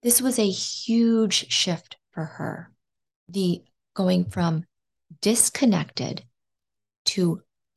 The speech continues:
open to connection in the same exact scenario. Because, y'all, you are not going to be on the same page every day,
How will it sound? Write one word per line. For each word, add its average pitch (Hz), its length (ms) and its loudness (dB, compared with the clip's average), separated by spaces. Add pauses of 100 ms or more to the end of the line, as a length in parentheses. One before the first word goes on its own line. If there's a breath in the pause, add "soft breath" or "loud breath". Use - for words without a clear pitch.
(120)
open 196 560 2 (240)
to - 100 -2
connection - 760 -4 (460)
in 214 200 6
the 180 120 6
same 240 880 6
exact 185 480 0
scenario. - 560 -2 (280 loud breath)
Because, 277 400 0
y'all, 220 240 4
you 214 200 2
are 269 180 4
not 254 600 -2
going 233 220 -8
to 233 100 -2
be 226 200 4
on 190 220 0
the 180 80 2
same 185 260 -2
page 202 560 -4 (400)
every 196 240 2
day, 160 300 -2